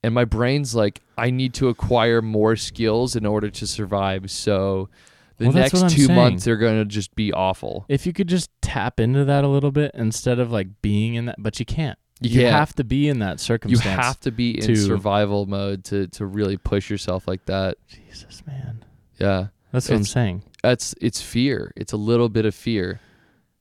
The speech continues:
Speaker 1: Is, like,
Speaker 2: For
Speaker 1: you,
Speaker 2: sure.
Speaker 1: you
Speaker 2: Well, that's
Speaker 1: you put fear into your motivation chamber and it propels you forward, but your whole, your whole mental, your body, everything takes the toll from using it.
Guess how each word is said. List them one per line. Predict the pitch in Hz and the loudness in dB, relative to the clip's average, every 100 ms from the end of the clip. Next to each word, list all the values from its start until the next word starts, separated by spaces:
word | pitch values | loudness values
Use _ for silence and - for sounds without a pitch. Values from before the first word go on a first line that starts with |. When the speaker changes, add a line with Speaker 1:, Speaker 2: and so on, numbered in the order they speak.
| _ - | _ -10
Speaker 1:
Is, | 110 107 110 | -6 -4 -2
like, | 107 | -4
Speaker 2:
For | - 160 | 2 2
Speaker 1:
you, | |
Speaker 2:
sure. | 160 - 190 202 98 90 | 2 2 2 4 2 0
Speaker 1:
you | 127 135 | 0 2
Speaker 2:
Well, | |
that's | 165 208 - - - | 4 0 -4 -12 -4
Speaker 1:
you | 120 123 | 0 0
put | - 135 135 | 2 2 2
fear | - - 123 131 139 | -4 -2 0 2 2
into | 127 117 127 | 0 -2 -2
your | 117 110 | 0 2
motivation | 113 117 110 113 117 - 131 127 | 2 2 2 0 0 -2 -8 -6
chamber | 151 139 147 147 160 151 | -4 -4 -4 -4 -4 -6
and | 110 110 | -6 -6
it | 107 90 - _ | -6 -10 -16 _
propels | - 127 - 113 123 120 | -4 0 0 0 -2 -2
you | 123 | -4
forward, | - 110 117 139 135 | 0 4 4 2 0
but | 117 | -2
your | 107 107 | -2 -4
whole, | - - 120 113 110 104 - _ _ _ _ _ | -4 -2 2 4 4 2 -2 _ _ _ _ _
your | 117 110 | -2 -2
whole | - 120 113 | 0 2 4
mental, | 110 110 117 123 - 123 120 | 2 0 0 0 0 2 2
your | 107 104 | 2 -2
body, | 98 - 107 107 113 117 113 - | -4 -2 0 2 2 0 0 0
everything | 110 107 101 107 | 0 0 -4 -6
takes | 110 98 | -6 -8
the | - | -6
toll | 104 95 | -4 -4
from | 95 92 | -4 -6
using | 92 90 92 | -6 -6 -6
it. | 85 | -8